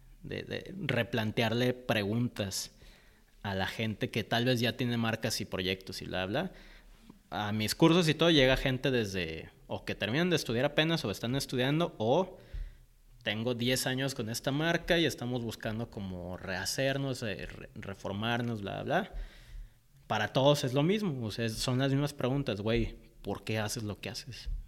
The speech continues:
O sea, ¿por qué tienes una, un buffet de abogados, güey? Sí, dinero, la,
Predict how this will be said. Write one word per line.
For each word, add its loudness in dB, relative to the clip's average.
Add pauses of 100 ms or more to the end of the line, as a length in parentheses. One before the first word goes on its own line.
(100)
O -8
sea, -6 (640)
¿por -6
qué 8
tienes 4
una, 4 (640)
un 2
buffet 4
de 6
abogados, 4
güey? 0 (1080)
Sí, 8
dinero, 6
la, 2